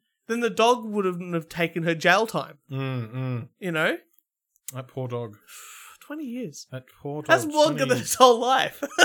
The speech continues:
Speaker 2: That, that poor, poor dog. Um, how good are dogs? Dogs are
Speaker 1: How
Speaker 2: just
Speaker 1: good are
Speaker 2: great.
Speaker 1: dogs?
Speaker 2: I love dogs. Church, I have,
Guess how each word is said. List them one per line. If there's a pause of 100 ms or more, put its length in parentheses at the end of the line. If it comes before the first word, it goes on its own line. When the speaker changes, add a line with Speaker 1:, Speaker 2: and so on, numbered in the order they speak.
(180)
Speaker 2:
That, (200)
that (120)
poor,
poor
dog. (680)
Um,
how
good
are
dogs? (240)
Dogs
are
Speaker 1:
How
Speaker 2:
just
Speaker 1:
good
are
Speaker 2:
great.
Speaker 1:
dogs?
Speaker 2:
I
love
dogs. (400)
Church,
I
have,